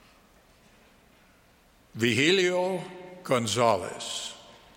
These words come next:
Spencer R. Griffin, Matthew S. Harding, David J. Harris,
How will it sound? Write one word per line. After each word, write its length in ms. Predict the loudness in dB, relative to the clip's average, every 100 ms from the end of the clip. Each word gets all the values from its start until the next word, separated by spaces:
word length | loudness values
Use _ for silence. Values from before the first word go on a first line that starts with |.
| -20 _ _ _ -20 _ _ -20 -20 -12
Spencer 880 | -10 0 2 2 0 0 2 0 -4 -12 -2 4
R. 720 | 6 6 4 0 -6 -10 2
Griffin, 380 | 2 2 -6 -10 -14 -16 -18 -20 -20 -20 -20 -20 -20 -20 -20 -20 -20 -6
Matthew 800 | 0 2 2 0 0 2 0 -4 -10 -16 -18 -4
S. 540 | 2 2 2 -2 -6 -8 -14
Harding, 520 | 0 4 4 2 -6 -8 -14 -16 -20 -20 -20 -20 -20 -20 -20 -20 -20 -20 -20 _ -2
David 640 | 2 4 4 2 0 -2 -8 -12 -8
J. 600 | 0 2 4 4 2 -2 -8 -2
Harris, 720 | 2 2 2 -4 -6 -4 -6